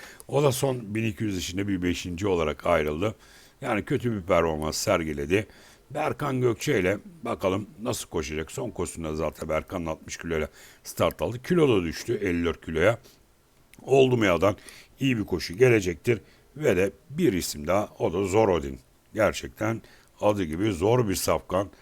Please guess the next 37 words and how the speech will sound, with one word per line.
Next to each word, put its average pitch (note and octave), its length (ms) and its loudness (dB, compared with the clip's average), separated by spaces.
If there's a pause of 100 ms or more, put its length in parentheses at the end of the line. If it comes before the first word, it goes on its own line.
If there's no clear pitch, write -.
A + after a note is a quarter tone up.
(380)
İstanbul'da F2+ 640 0
yarış F#2 320 0
hayatına D#2 440 -4
başladı. D#2+ 400 0
Sonra E2+ 340 -8
Bursa'ya A#2+ 340 0
geldi. D#2 260 -2
Güzel F#2+ 420 2
bir F#2+ 80 0
ikincilik. F2 540 -8
Tamam E2 340 -4
dedik. D#2 280 -4 (480)
Ee, D#2 240 -4
bir A2+ 80 -8
daha E2+ 200 2
koşuda E2+ 360 -4
güzel E2 360 0
bir D#2 60 -4
performans D2+ 560 -4
sergiledi. F2 420 -2
İstanbul'a E2 500 -4
çıkınca E2 560 -2 (500)
yani E2+ 260 -4
favori A#2+ 400 4
de A2 80 6
gösterildi D#2 540 -2
bu C2 60 -16
safkan. - 380 -14 (100)
Vedat F2 340 -4
Abiş D#2+ 260 -6
de B2 180 2 (500)
yani E2+ 300 -2
beklentinin E2 800 -2
çok - 380 4
çok F2 200 -4
altında D#2+ 400 -2
koştu. G#2+ 500 -2